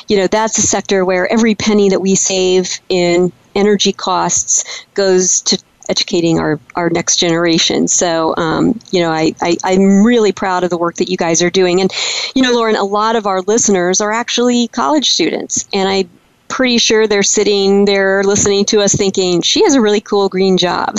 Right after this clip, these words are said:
<laughs> And I would love for you to spend a minute just talking about your educational background and the path that you took to get from where they are currently as, a,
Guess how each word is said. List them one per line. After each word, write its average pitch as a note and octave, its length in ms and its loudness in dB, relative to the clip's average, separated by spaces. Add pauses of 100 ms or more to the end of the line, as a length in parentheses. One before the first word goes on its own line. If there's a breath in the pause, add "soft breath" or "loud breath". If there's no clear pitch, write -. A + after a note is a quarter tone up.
<laughs> - 0 - (640 loud breath)
And C4 140 -2
I D#4+ 80 0
would E4 160 -6
love C#4 160 -2
for - 140 -6
you B3+ 160 0
to A3 60 -4
spend G#3 340 -4
a G3 40 0
minute G3 300 0
just - 160 -6
talking A3+ 320 0
about F#3 300 0
your F3 140 -4
educational G3+ 840 0
background B3+ 640 0 (320 loud breath)
and B3 140 4
the B3 60 0
path E4 360 -2
that - 220 -2
you D#4+ 80 2
took G3+ 340 -2
to A3 120 0
get G#3 200 -2
from G#3 260 0
where G3 480 0
they A3 280 0
are G#3+ 220 0
currently G3+ 560 2
as, F#3+ 180 0
a, F#3 60 -2